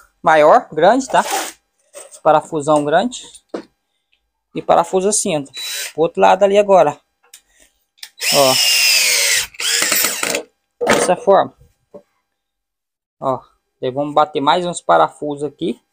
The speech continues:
né? Pra prender um pouquinho mais o nosso bico.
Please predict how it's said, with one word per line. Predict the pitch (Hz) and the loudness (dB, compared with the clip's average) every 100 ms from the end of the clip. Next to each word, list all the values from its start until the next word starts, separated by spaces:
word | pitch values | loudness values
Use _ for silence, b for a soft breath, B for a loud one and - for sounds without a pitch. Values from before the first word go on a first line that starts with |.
| _ | _
né? | 147 180 _ _ _ _ _ _ _ | -10 -10 _ _ _ _ _ _ _
Pra | 135 | -10
prender | - 135 135 | -6 -4 -2
um | 135 | -4
pouquinho | 135 131 - | -6 -10 -6
mais | 143 139 127 | -2 -2 -2
o | |
nosso | 135 127 - | -4 -6 -8
bico. | 123 160 226 _ | -12 -10 -10 _